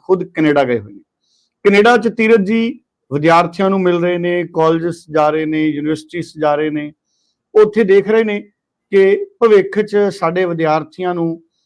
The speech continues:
ਕਿਹਨਾਂ ਚੁਣੌਤੀਆਂ ਦਾ ਸਾਹਮਣਾ ਕਰਨਾ ਪੈ ਸਕਦਾ ਹੈ, ਵਿਦਿਆਰਥੀ ਕਿਸ ਤਰ੍ਹਾਂ ਦੀ ਤਿਆਰੀ ਕਰਨ। ਹੁਣ ਇਹਨਾਂ ਨਾਲ ਗੱਲਬਾਤ ਕਰਦੇ ਹਾਂ ਭਾਰਤ ਦੇ ਵਿਦਿਆਰਥੀਆਂ ਦੇ ਸੰ-, ਸੰਬੰਧ 'ਚ, ਖਾਸ ਤੌਰ ਤੇ ਪੰਜਾਬ ਦੇ ਵਿਦਿਆਰਥੀਆਂ ਦੇ ਸੰਬੰਧ 'ਚ।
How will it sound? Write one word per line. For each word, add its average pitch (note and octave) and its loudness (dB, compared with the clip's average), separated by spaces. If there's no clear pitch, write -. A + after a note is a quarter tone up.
ਕਿਹਨਾਂ G3+ 0
ਚੁਣੌਤੀਆਂ E3+ -4
ਦਾ F3+ 0
ਸਾਹਮਣਾ F3+ -4
ਕਰਨਾ D#3+ -6
ਪੈ D#3+ -8
ਸਕਦਾ D3+ -10
ਹੈ, D#3+ -4
ਵਿਦਿਆਰਥੀ D3 -4
ਕਿਸ - -14
ਤਰ੍ਹਾਂ D3+ -8
ਦੀ D3 -12
ਤਿਆਰੀ D3+ -2
ਕਰਨ। D#3+ -6
ਹੁਣ C4+ 2
ਇਹਨਾਂ B3+ -2
ਨਾਲ B3 2
ਗੱਲਬਾਤ E3+ -2
ਕਰਦੇ F3 -4
ਹਾਂ F3+ 0
ਭਾਰਤ D3+ -4
ਦੇ D#3 -6
ਵਿਦਿਆਰਥੀਆਂ C3+ -6
ਦੇ D3 -8
ਸੰ-, C3 -12
ਸੰਬੰਧ C#3 -4
'ਚ, - -20
ਖਾਸ D3+ -4
ਤੌਰ E3 -8
ਤੇ E3+ -16
ਪੰਜਾਬ D3+ -4
ਦੇ F3+ -4
ਵਿਦਿਆਰਥੀਆਂ B2 -6
ਦੇ A2+ -16
ਸੰਬੰਧ - -20
'ਚ। - -20